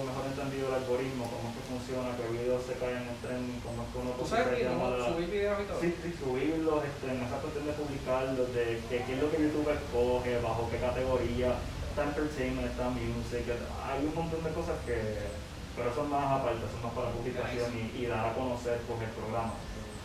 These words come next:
Speaker 2: Permiso de informar, ¿tú eres el que le publica los videos a,
Speaker 1: Eh, no,
Speaker 2: a
Speaker 1: ese es otro
Speaker 2: Jorge?
Speaker 1: muchacho que no
Speaker 2: Porque
Speaker 1: le conoce.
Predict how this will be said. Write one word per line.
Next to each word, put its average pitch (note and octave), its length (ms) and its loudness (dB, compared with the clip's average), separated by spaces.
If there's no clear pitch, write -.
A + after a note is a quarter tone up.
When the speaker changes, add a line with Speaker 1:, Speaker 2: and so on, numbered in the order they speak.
Speaker 2:
Permiso D#3 320 -4
de F3 80 2
informar, E3+ 240 0
¿tú D#3 80 0
eres E3+ 140 2
el F#3 40 -2
que G#3 80 0
le G#3 140 0
publica G#3 320 0
los G3 160 -2
videos G3 320 -2
a, E3 500 0
Speaker 1:
Eh, D3 220 4
no, D3 200 4
Speaker 2:
a C#3 40 2
Speaker 1:
ese C#3 80 0
es F3 80 4
otro D#3+ 160 4
Speaker 2:
Jorge? D#3+ 160 0
Speaker 1:
muchacho A#2+ 480 -2
que A#2 80 -4
no A#2+ 80 2
Speaker 2:
Porque - 240 2
Speaker 1:
le B2 80 2
conoce. A2+ 300 -4